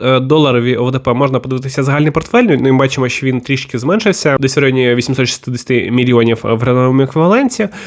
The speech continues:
Е, цікаво, що він не лише зменшився по ю-, фізичним особам, а й по юридичним особам, при тому, що ми пам'ятали, що, е, по гривні, е, в юридичних осіб пішов плюс.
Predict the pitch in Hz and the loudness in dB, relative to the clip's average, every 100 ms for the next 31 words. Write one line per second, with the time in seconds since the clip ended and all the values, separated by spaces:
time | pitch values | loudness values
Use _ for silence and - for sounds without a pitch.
0 | - - 127 131 175 160 147 151 151 147 | -12 -4 -2 0 2 2 2 0 2 2
1 | 139 143 - 151 135 135 131 131 135 135 | 4 2 2 0 2 2 2 -2 -2 0
2 | 131 135 127 123 135 131 123 117 120 117 | 2 0 -4 -2 -2 0 0 0 0 -2
3 | - 127 - 127 120 117 95 - 110 - | -2 -4 0 2 2 0 -2 -2 -4 -2
4 | 120 127 127 131 123 131 123 120 117 120 | -2 -2 0 -2 0 0 2 0 0 0
5 | - 120 113 110 117 107 120 117 117 123 | 0 0 0 -2 -4 -2 0 0 0 0
6 | 117 117 - - - 117 113 123 127 131 | 0 -2 -4 -18 -6 -6 -4 -2 0 0
7 | 131 117 - - 123 - 117 123 120 120 | 0 -4 -6 -8 -4 -2 -2 -2 0 -2
8 | - 123 120 - | 0 0 0 -2